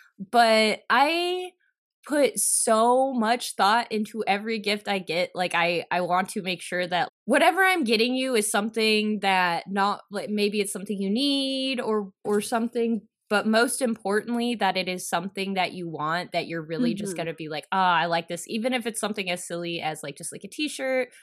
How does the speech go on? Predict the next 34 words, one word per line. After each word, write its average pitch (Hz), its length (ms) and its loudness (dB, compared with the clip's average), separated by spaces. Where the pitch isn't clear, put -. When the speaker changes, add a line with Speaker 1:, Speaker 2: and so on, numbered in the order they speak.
Speaker 1:
or 220 100 -4
whatnot, 220 360 0
I 359 60 0
just 392 180 -6
want 349 160 -4
you 330 80 -6
to 311 80 -6
really 262 480 -4
like 175 260 -2
it. 135 200 -10
And 214 180 2
so 254 240 2
I, 247 480 4
I 233 140 4
will 247 520 -2
kill 370 340 4
<laughs> 277 120 0
myself 330 640 8
just 285 420 0
shopping 226 680 2
for 208 140 0
things, 196 360 -2
trying 214 300 0
to 208 80 -6
find 196 400 0
that 196 280 4
one 214 280 0
thing 202 320 -4
for 196 180 -2
everybody. 175 920 -2
And 165 420 -4
I'm 196 160 4
most 202 280 2
excited 175 680 0